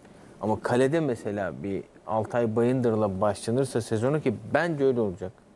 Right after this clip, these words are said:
Tahminim bu sadece. Ee, bu kez üçüncü oyuncuda eliniz biraz daha rahat olabilir.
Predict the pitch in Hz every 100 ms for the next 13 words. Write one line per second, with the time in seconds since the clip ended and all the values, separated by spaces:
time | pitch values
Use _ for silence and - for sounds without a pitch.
0 | _ - _ 113 107 120 123 110 110 95
1 | 90 95 120 143 - - - - - -
2 | - - 113 110 120 147 - 170 - -
3 | - 123 - 151 147 165 139 139 135 131
4 | 135 143 139 131 135 131 123 123 131 123
5 | 113 - 110 98 101